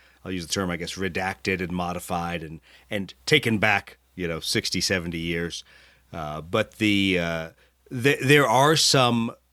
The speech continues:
scenery type games that, or, uh, game mats that look really cool,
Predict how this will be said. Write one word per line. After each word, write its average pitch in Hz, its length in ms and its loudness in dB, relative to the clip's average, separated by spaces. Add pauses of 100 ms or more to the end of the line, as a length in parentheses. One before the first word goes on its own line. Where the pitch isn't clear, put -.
(180)
scenery 147 720 2
type 110 380 -2
games 107 460 2
that, 92 180 -6 (180)
or, 95 320 -6
uh, 98 100 -6
game 117 360 0
mats 98 240 0
that 95 100 -8
look 101 160 -8
really 98 160 -4
cool, 90 420 -4